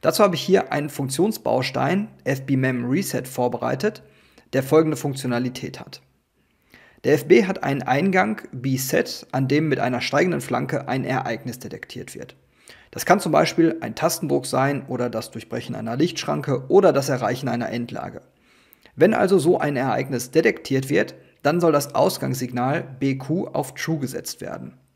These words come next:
Zum Quittieren oder Zurücksetzen des Signals B Q gibt es dann ein zweites Eingangssignal B Reset. Jetzt stellt euch aber einmal vor, dass ihr je nach Anwendungsfall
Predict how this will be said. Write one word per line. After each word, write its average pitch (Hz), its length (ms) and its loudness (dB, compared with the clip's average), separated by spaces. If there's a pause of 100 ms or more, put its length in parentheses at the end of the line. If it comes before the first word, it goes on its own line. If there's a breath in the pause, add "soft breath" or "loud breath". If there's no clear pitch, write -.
(420)
Zum 135 220 -6
Quittieren 135 600 0
oder 127 240 0
Zurücksetzen 131 720 0
des 123 120 -2
Signals 131 460 -2
B 135 160 2
Q 160 300 0 (380 loud breath)
gibt 165 160 2
es 175 120 2
dann 180 200 6
ein 151 220 -4
zweites 135 540 2
Eingangssignal 139 880 0 (300)
B 147 240 2
Reset. 135 580 2 (840 soft breath)
Jetzt 131 160 -2
stellt 208 240 6
euch 208 160 2
aber 147 100 4
einmal 143 300 2
vor, 147 440 2
dass 139 200 -2
ihr 139 240 2
je 143 140 0
nach 151 240 0
Anwendungsfall 147 800 0